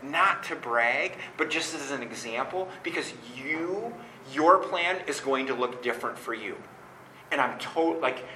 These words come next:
so don't, don't even bother with my plan. Maybe, maybe it's cycling that's physically for you. Maybe it's not even in the physical realm that you want to build discipline, okay? Maybe it's in the spiritual realm.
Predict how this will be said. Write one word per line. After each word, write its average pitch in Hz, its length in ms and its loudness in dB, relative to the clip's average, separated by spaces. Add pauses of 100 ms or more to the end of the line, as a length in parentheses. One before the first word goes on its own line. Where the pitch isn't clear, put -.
(220)
so 156 240 4
don't, 160 360 8
don't 165 180 8
even 165 200 4
bother 139 400 8 (340)
with 131 200 2
my 117 200 8
plan. - 300 -8 (340)
Maybe, 170 420 2 (240)
maybe 196 260 4
it's - 360 2
cycling 175 640 2 (460)
that's 147 280 6
physically 180 760 4
for 180 300 4
you. 180 160 4 (260)
Maybe 247 260 2
it's - 180 4
not 170 160 4
even 175 200 0
in 165 120 0
the 156 60 -4
physical 190 580 2
realm 131 240 6
that 127 120 -2
you 123 80 -6
want 117 160 6
to 113 60 -2
build 107 280 0
discipline, 95 500 -6 (440)
okay? 185 420 4
Maybe 170 200 6
it's 196 140 4
in 180 100 0
the 170 100 2
spiritual 214 640 4
realm. 92 200 -4